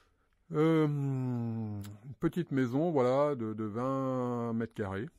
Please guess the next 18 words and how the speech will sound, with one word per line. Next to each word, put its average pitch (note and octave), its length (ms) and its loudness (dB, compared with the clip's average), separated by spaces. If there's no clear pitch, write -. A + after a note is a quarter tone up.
à G#2+ 80 -10
peu - 120 -16
près - 200 -8
au G2 80 -6
sol, G#2+ 320 -6
avec G#2+ 400 -4
plein D3+ 200 2
de D3 60 -4
petites A#2 440 -4
idées A#2+ 720 4
de, G2+ 220 -2
de, G2+ 240 -4
d'aménagement, A2 1200 0
euh, G2+ 200 -2
une G2+ 80 -2
maison G#2 260 -2
fonctionnelle, A2+ 920 0
euh, G2 440 -4